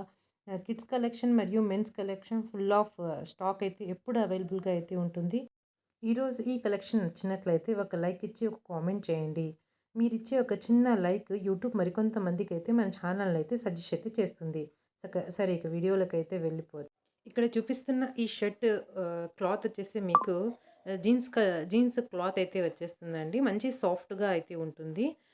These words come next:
కలర్ కాంబినేషన్ కూడా ఎక్సలెంట్ కలర్ కాంబినేషన్. ఈ బ్లాక్ కలర్ మొత్తం వచ్చేసి మీకు ప్రింట్ అయితే వచ్చేస్తుంది. ఆ, లుక్ వచ్చేసి పిల్లలు యూజ్ చేస్తే సు-, ఆ, మంచి స్టైలీ లుక్‌ని అయితే ఇచ్చేస్తుంది. ఈ డ్రెస్ వచ్చేసి మీకు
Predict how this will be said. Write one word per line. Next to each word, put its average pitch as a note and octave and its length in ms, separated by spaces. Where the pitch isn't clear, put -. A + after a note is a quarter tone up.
కలర్ G#3 200
కాంబినేషన్ G#3 580
కూడా G3 160
ఎక్సలెంట్ G3 420
కలర్ E3 240
కాంబినేషన్. E3 600
ఈ A#3 120
బ్లాక్ F#3+ 340
కలర్ A3+ 180
మొత్తం G3 300
వచ్చేసి F#3 280
మీకు F3+ 300
ప్రింట్ F#3 320
అయితే F3 240
వచ్చేస్తుంది. E3 680
ఆ, F3 180
లుక్ A#3+ 240
వచ్చేసి A#3 360
పిల్లలు G#3+ 360
యూజ్ G3+ 300
చేస్తే F#3+ 220
సు-, - 440
ఆ, E3 420
మంచి G3+ 220
స్టైలీ G#3 420
లుక్‌ని F#3 280
అయితే F3 180
ఇచ్చేస్తుంది. F3 540
ఈ F#3+ 200
డ్రెస్ F3 280
వచ్చేసి E3+ 300
మీకు E3+ 280